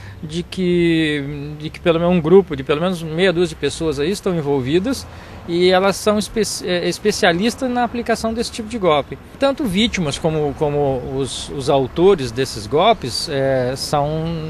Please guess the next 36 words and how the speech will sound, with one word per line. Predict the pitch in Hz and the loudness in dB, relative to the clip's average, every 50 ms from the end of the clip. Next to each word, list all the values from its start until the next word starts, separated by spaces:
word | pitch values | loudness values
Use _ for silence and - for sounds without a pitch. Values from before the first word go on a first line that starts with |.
| 147 143 139 | -10 -10 -10
de, | 143 147 156 147 135 139 139 135 127 | -8 -8 -8 -8 -8 -8 -10 -10 -8
são | 131 127 | -4 -2
da | 135 | -2
região | 131 151 151 123 156 147 143 | 0 0 0 0 0 -2 -2
de | 151 | -2
Maringá | 170 208 214 220 220 240 269 | -2 -2 -2 0 0 0 0
e | - | 0
também | 339 320 311 311 | -2 -2 -4 -4
de | 302 285 | -4 -4
fora | - - 214 196 190 185 170 | -2 2 4 4 4 4 0
da, | 156 | -2
da | 175 170 175 165 | -6 -6 -2 0
região | 165 170 165 | 0 0 0
de | 175 | -2
Maringá. | 180 180 180 175 143 135 123 - - - - | -2 -2 0 2 2 2 2 0 -6 -12 -10
Nós | - 151 - | -10 -8 -6
temos | - 180 175 160 | -4 -4 -2 0
a | 170 160 | -2 -2
identificação | 143 143 151 147 139 139 156 151 - - - - 139 131 - - 156 147 | -2 -6 -12 -10 -6 -6 -6 -6 -6 -8 -6 -4 -4 -4 -4 -4 -6 -6
de | 135 131 | -8 -6
quase | - 156 156 160 156 120 120 | -4 -2 -2 -2 -2 -4 -6
todos | - 127 120 127 147 139 135 | -10 -8 -8 -8 -6 -4 -2
eles. | 151 185 202 - - - - - - - | -2 -4 -4 -8 -16 -20 -20 -18 -12 -10
Nós | 147 143 | -8 -4
estamos | - - 175 180 165 143 | -2 0 0 0 -2 -4
buscando | 151 156 151 - - - 185 190 190 170 156 | -6 -8 -8 -6 -2 2 2 2 2 2 -2
informações, | 151 143 - 156 139 131 123 117 - - 165 180 185 175 - - - 160 135 | -4 -4 -2 -2 -2 -2 -4 -4 -4 -4 -2 -2 -2 -4 -6 -10 -14 -16 -14
buscando | 135 123 - - 160 165 165 165 147 139 | -14 -14 -6 -2 -2 0 0 -2 -4 -6
informações, | 135 113 - 151 139 139 139 135 - 147 147 143 135 127 127 | -8 -8 -6 -6 -4 -4 -6 -6 -6 -6 -8 -6 -6 -6 -4
é, | 135 | -4
é, | 131 131 135 135 131 131 131 131 131 131 127 123 123 | -4 -4 -4 -4 -6 -6 -6 -6 -6 -6 -6 -6 -6
é, | |
junto | 120 127 156 156 - | -6 -6 -6 -4 -4
às | 151 131 127 | -4 -4 -4
imobiliárias, | 135 127 127 120 120 120 131 151 165 170 170 147 143 123 | -4 -6 -6 -6 -6 0 4 6 6 6 6 4 2 0
junto | 139 147 151 143 - 131 | -2 -6 -8 -8 -8 -10